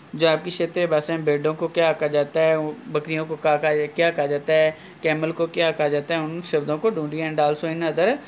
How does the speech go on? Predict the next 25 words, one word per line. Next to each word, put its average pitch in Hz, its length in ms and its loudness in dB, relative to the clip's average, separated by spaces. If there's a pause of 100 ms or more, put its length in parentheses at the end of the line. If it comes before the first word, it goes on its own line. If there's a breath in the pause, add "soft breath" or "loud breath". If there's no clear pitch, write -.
(260 loud breath)
language 156 500 2
of 220 160 -4
our 160 300 2
country, 160 340 -2
और 156 220 2
दूसरे 160 460 0 (340 loud breath)
जो 160 300 6
अपने 151 360 -4
देश 156 300 -2
की 165 140 -6
दूसरी 156 280 -4
जगहों 151 280 0
पे 160 120 0
हैं, 156 80 0
उनकी 156 440 -4
भाषा 147 260 0
में 143 80 -2
इसको 202 320 2 (440 loud breath)
क्या, 160 280 0 (2000)
किस 165 160 -4
नाम 147 180 -2
से 196 220 0
पुकारा 143 720 -2
जाता 143 300 -2
है। 147 160 -4